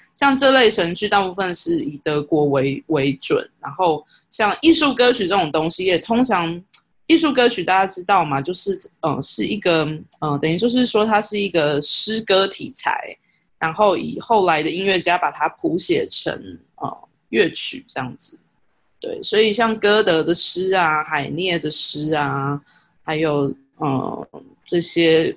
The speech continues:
呃，德国的一些文豪的诗，诗歌，就会把它写成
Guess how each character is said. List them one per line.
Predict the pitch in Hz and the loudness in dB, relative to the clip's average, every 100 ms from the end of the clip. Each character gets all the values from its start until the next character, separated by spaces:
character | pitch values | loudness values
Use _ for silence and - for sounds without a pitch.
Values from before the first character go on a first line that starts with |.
| - | -2
呃， | 156 | -2
德 | 147 185 | 2 2
国 | 196 175 | 4 4
的 | 180 | 4
一 | 190 | 2
些 | 196 175 180 | 2 4 4
文 | 170 139 160 | 4 2 -4
豪 | 151 139 139 | -4 -4 -6
的 | - | -6
诗， | 147 - 156 156 156 160 | -2 -2 0 0 0 -4
诗 | - - 170 | -2 0 -2
歌， | 170 160 147 147 - _ _ _ | 0 -2 0 -4 -8 _ _ _
就 | - 170 | -2 0
会 | 175 | 0
把 | - - | -4 -12
它 | 135 143 | -8 -4
写 | - - | -2 -2
成 | - - | -4 -6